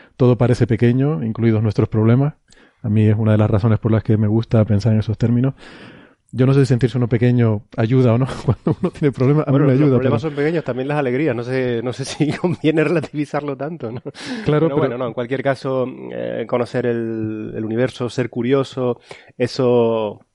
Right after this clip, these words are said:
Speaker 2: yo creo que a casi todos no-, nos produce una gran alegría, ¿no? Cada día que uno entiende algo nuevo,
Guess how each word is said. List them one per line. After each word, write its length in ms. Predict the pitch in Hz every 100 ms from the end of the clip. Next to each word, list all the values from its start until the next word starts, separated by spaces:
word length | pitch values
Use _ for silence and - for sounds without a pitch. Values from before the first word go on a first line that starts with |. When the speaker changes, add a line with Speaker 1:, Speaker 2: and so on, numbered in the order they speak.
| _
Speaker 2:
yo 100 | -
creo 140 | 104 110
que 260 | 110 107
a 180 | 104 101
casi 220 | 101 107
todos 240 | 107 113 107
no-, 340 | 110 101 101
nos 120 | 107
produce 540 | - 110 107 107 107 107
una 140 | 104
gran 140 | 110 110
alegría, 400 | 107 107 113 110
¿no? 120 | 120
Cada 180 | 117 117
día 180 | 117 120
que 80 |
uno 120 | 117 117
entiende 320 | 110 117 117
algo 200 | 113 113
nuevo, 360 | 117 127 131